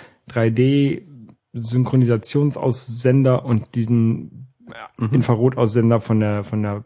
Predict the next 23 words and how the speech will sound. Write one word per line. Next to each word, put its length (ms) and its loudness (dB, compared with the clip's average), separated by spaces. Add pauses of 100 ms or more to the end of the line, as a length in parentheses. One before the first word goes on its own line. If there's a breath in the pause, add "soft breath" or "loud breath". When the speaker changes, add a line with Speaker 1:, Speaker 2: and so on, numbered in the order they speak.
Speaker 1:
ähm, 440 -6
Wii 240 0
darauf 300 0
liegen. 260 -2 (380 loud breath)
Und 80 0
da 80 6
müsste 240 2
ich 60 -6
dann 120 2
oben 200 2
noch 160 2
dieses 400 -2
Kinect-Aussendedings 1160 0
draufsetzen, 600 -4
wahrscheinlich, 320 -6
oder 140 -4
Empfangsdings 580 -2
da 140 -4
ist 120 -8
ja 60 -6
eine, 180 -8
Speaker 2:
Genau, 340 -6 (140)
okay. 220 -10